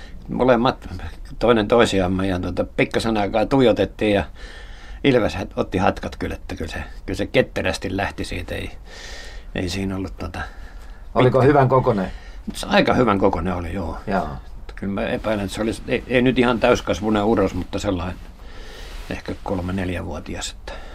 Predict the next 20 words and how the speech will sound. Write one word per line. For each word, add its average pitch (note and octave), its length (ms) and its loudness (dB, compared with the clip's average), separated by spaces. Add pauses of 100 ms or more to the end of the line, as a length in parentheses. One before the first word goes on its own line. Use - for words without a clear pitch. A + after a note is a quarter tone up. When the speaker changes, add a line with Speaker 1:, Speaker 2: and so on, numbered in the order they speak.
(260)
Speaker 1:
ihan, F2+ 260 -6 (200)
ihan G#2 280 -6 (180)
sopivan G2+ 420 -6
kokonen F2 400 -6
se G2+ 80 -8
oli G2 220 -10
kyllä, F2+ 240 -6
että - 220 -12 (240)
nätti D3+ 360 -4
oli G#2 160 0
eläin F2 320 0
kyllä, D#2+ 240 -6
että - 240 -12 (240)
Speaker 2:
Ilveksen C#3 440 6
menestyminen B2+ 760 6 (600)
johtuu B2 360 4
pitkälti G2+ 460 2
siitä G#2 320 0
metsäkauriista F2 1080 -2
ja E2 200 -4